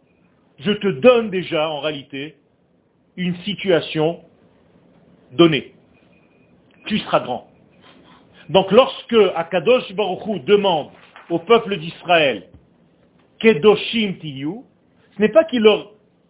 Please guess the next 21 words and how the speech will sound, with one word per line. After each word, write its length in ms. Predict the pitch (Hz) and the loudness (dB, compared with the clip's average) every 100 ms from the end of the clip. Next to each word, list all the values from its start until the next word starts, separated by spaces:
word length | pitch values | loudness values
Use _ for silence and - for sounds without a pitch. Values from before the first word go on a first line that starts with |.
| _ _ | _ _
donne 240 | 220 214 190 | 4 4 2
un 400 | 165 160 160 175 | -4 -4 -4 0
ordre, 380 | 202 156 135 - | 2 2 -2 -14
Toda 220 | 139 139 | -10 -6
Rabba, 440 | 139 135 123 - _ | -6 -4 -8 -8 _
d'être 600 | 113 202 180 - 160 120 - _ - | 2 2 0 -4 -4 -4 -12 _ -2
saints, 220 | 165 240 | 0 0
parce 240 | 202 - - | -2 -4 -4
qu'ils 180 | 180 | -4
le 120 | 165 160 | 0 0
sont 260 | - 147 | -2 -8
déjà, 380 | 131 110 139 - _ _ _ _ _ _ _ _ _ _ - | -8 -6 -8 -10 _ _ _ _ _ _ _ _ _ _ -14
mais 120 | 135 | -8
il 100 | 143 | 0
leur 220 | 147 143 | 0 2
donne 260 | 135 180 143 | 2 2 0
un 240 | 160 214 | -4 -2
ordre 400 | 294 277 254 214 | 2 2 0 -6
de 120 | 156 180 | -4 -2
quoi 280 | 190 175 | 0 -2
faire ? 320 | - 156 208 | -2 -6 -6